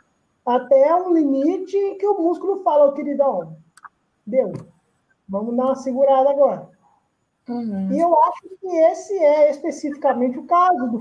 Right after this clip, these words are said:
Speaker 1: Franco, o caso do Alan também, que ele tava meio retardado contra o Internacional.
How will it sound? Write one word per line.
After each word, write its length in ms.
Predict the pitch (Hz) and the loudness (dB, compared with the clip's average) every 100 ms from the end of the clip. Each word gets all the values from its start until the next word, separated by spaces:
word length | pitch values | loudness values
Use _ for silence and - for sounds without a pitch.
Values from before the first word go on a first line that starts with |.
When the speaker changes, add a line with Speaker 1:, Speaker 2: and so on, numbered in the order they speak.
| - | -4
Speaker 1:
Franco, 380 | 240 269 262 233 | 2 2 2 -2
o 40 | |
caso 280 | 247 262 233 | 0 0 0
do 180 | 233 214 | -2 0
Alan 500 | 233 277 240 208 196 | 2 2 2 -2 -4
também, 540 | 196 196 240 254 214 | -4 -2 0 0 -2
que 80 | 214 | -6
ele 120 | 196 | -4
tava 200 | 226 220 | -4 -4
meio 180 | 220 214 | -4 -4
retardado 640 | 208 214 185 165 220 233 - | -4 -6 -8 -4 -2 -4 -6
contra 260 | 196 196 | -10 -8
o 20 | |
Internacional. 880 | 190 196 190 185 190 - 220 247 220 | -8 -4 -4 -4 -6 -6 0 0 -2